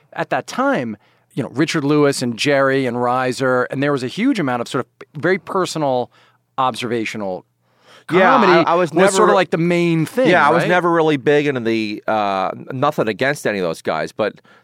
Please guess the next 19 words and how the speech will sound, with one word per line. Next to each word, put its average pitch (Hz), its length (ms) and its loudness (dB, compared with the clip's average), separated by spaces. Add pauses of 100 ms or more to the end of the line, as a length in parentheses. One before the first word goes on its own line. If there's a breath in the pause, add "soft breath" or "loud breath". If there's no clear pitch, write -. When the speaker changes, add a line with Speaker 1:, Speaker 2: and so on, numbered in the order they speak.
Speaker 2:
the, 110 340 -2
uh, 92 320 -2 (220 soft breath)
"Hey, 165 220 0
you 156 60 0
ever 147 140 -2
notice," 135 400 -4
you 120 140 -6
know, 104 300 -2
and, 98 300 -6
uh, 92 300 -2 (440 soft breath)
you 131 100 -8
know, 107 200 -2
I, 92 220 -2
I 104 80 -4
was 113 180 -8
never 139 280 -2
really, 131 180 0
I - 100 -2
was 120 180 -2